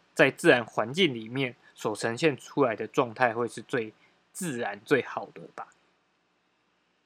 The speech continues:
哦，下面一则新闻呢，也跟动物园有关，不过就惊悚非常多。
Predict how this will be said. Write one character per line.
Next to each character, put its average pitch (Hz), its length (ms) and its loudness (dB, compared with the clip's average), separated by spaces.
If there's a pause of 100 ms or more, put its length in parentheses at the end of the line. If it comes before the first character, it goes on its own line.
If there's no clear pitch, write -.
(760)
哦， 214 200 -2 (400)
下 262 220 6
面 262 140 4
一 233 40 2
则 208 100 6
新 240 240 -2
闻 175 160 6
呢， 156 140 6
也 123 140 0
跟 170 200 6
动 170 200 6
物 165 80 2
园 120 240 0
有 113 140 -2 (100)
关， 123 240 4 (260)
不 131 100 -2
过 147 160 8
就 147 300 6
惊 165 340 4
悚 120 300 -2
非 135 260 0
常 113 320 -4
多。 110 460 -4